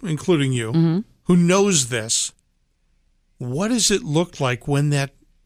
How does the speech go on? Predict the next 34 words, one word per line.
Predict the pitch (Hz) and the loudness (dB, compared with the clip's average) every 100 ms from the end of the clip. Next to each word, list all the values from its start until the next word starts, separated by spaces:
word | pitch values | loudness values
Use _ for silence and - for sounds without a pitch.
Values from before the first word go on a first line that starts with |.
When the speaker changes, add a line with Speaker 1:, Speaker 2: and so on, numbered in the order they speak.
| _ | _
Speaker 1:
stuff | - - 165 - | -6 -4 -4 -4
comes | - 147 123 | -2 -2 0
off? | 131 110 | -2 -4
I | 135 | -6
mean, | 131 139 - _ _ - - _ _ | -6 -6 -10 _ _ -20 -20 _ _
w-, | 180 151 - - | -8 -6 -6 -4
if | 156 | -2
it's | 156 - | -2 0
sized | - 196 220 233 190 - | 0 2 0 0 -2 -2
properly, | 233 226 180 139 117 - _ _ _ _ _ _ _ _ _ _ _ | -2 0 -2 -4 -6 -14 _ _ _ _ _ _ _ _ _ _ _
can | - 151 214 | -2 0 2
I | 254 | 0
take | 220 180 151 | 0 0 0
it | 139 | 0
off | 117 117 139 | 0 -2 -4
and | 185 139 | -4 -2
then | 143 143 143 160 _ _ | -2 -2 -4 -10 _ _
Speaker 2:
Not | 151 147 143 | 2 4 4
Speaker 1:
maybe | 139 151 | 0 0
Speaker 2:
kill | 156 | 2
your | 156 | 2
walls, | 165 247 180 | 2 0 2
Speaker 1:
and | 220 | 2
Speaker 2:
yes. | 208 | 4
Speaker 1:
not | 190 - | 0 0
kill | 214 | -2
the | 180 | 0
walls? | 196 262 - 208 | 0 -2 -2 -2
Speaker 2:
Mm-hmm. | 240 | 0
If | 202 262 | 0 0
you | |
do | 262 | 2
it | 285 | 2
correctly. | - 392 - - 123 | 2 0 -2 -12 -12